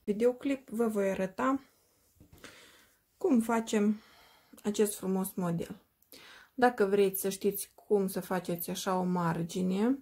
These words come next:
este, am, uh, videoclip adăugător. Deci eu am montat douăzeci și șase de ochiuri.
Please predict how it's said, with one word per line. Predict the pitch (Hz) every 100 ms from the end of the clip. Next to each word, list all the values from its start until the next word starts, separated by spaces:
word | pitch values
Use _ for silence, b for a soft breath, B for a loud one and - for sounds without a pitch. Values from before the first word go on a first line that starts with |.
| _ -
este, | 196 208 - _ -
am, | 214 220 214
uh, | 208 196 185 185
videoclip | 185 185 190 208 202 202 - - _ B B B B
adăugător. | - 185 175 180 180 175 - 156 - - _ _ _ _ _ _ _ b b b b b b
Deci | 214 214 -
eu | 220 262
am | 240
montat | 214 208 208 240 254 - - _ _ _ _ _ _
douăzeci | 214 214 196 202
și |
șase | - 202 202
de | 180
ochiuri. | 175 156 - - -